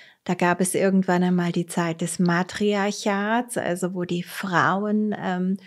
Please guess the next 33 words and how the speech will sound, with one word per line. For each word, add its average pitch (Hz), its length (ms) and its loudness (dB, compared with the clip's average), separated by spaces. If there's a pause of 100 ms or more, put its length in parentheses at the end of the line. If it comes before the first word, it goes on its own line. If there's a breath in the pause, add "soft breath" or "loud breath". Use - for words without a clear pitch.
(140 loud breath)
über 240 300 4
den 190 240 4
Männern 190 420 2
sozusagen 202 720 -4
standen. 196 640 -2
Und 196 260 0
dann 180 400 0 (280 loud breath)
kam 196 260 2
die 196 120 2
des 185 200 -4
Patriarchats, 196 1300 -4
die 196 160 2
wir 180 120 4
immer 180 180 2
noch 202 280 -2 (360 loud breath)
ein 226 120 2
Stück 214 340 0
weit 190 240 -2
erleben. 180 600 2
Die 220 140 2
Männer 185 580 0
stehen 185 360 0
über 180 200 -4
den 170 200 -2
Frauen. 196 840 0 (680 loud breath)
Es 240 200 4
gab 220 220 2
die 240 140 2
Zeit 202 280 2
der 202 80 2
Hexenverfolgung, 214 1700 2
der 180 140 4
Inquisition. 202 1200 0